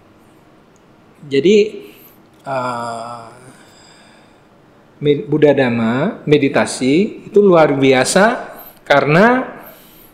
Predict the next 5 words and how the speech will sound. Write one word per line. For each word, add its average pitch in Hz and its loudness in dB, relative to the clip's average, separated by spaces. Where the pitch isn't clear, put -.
eh, 160 2
sangat 208 2
bermanfaat 175 2
buat 165 4
kehidupan. 160 0